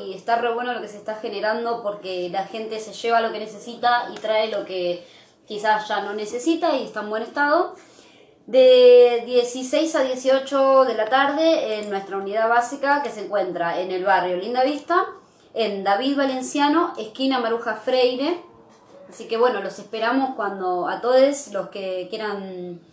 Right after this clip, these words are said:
eh, colaborar y los que quieran y necesiten, por supuesto, eh, ropas, calzados y demás.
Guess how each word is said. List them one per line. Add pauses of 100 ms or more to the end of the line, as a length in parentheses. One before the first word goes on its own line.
(280)
eh, (120)
colaborar
y (360)
los
que
quieran
y
necesiten,
por
supuesto, (340)
eh,
ropas,
calzados (1080)
y
demás.